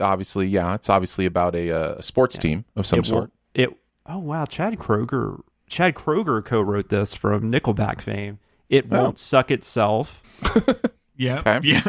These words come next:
Speaker 1: Okay. Yep.
Speaker 2: Uh,
Speaker 1: I'm getting, I'm getting a theme from this
Speaker 2: these
Speaker 1: band.
Speaker 2: are back
Speaker 3: Yeah.
Speaker 2: to get, these are back to back on this list. Stripper Girl is one. And
Speaker 1: Okay.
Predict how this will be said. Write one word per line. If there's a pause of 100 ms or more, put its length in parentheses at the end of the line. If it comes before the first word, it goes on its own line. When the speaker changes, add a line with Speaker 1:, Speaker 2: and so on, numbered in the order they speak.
(460)
Speaker 1:
Okay. (180)
Yep.
Speaker 2:
Uh,
Speaker 1:
I'm
getting,
I'm
getting
a
theme
from
this
Speaker 2:
these
Speaker 1:
band.
Speaker 2:
are
back
Speaker 3:
Yeah.
Speaker 2:
to
get,
these
are
back
to
back
on
this
list.
Stripper
Girl (100)
is
one. (280)
And
Speaker 1:
Okay.